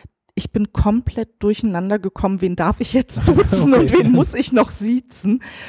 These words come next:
Speaker 1: Und das führte am Ende zu einem so großen Kuddelmuddel, dass diese Standorte dann natürlich auch gesagt haben, jetzt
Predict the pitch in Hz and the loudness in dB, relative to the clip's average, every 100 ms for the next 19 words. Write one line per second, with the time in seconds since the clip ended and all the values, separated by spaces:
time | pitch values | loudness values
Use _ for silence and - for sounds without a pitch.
0 | - - 196 - 233 220 233 190 - 196 | -10 -4 -2 -2 -2 0 -2 -2 -4 -4
1 | 208 208 - 175 185 - - 208 247 - | -4 -4 -4 -4 -6 -10 -4 -2 -2 -2
2 | 196 233 233 - 214 208 180 185 202 208 | -2 0 -2 0 0 0 0 0 0 0
3 | 185 - - _ _ _ 190 196 180 156 | -4 -8 -18 _ _ _ -6 -4 -2 -4
4 | 156 156 170 165 156 131 - 165 - - | 0 2 0 -2 -2 -2 -4 -6 -4 -6
5 | 156 143 147 - 147 143 - _ _ _ | -4 -6 -8 -10 -8 -10 -12 _ _ _
6 | _ _ _ 147 156 - - - | _ _ _ -2 -2 -2 -14 -16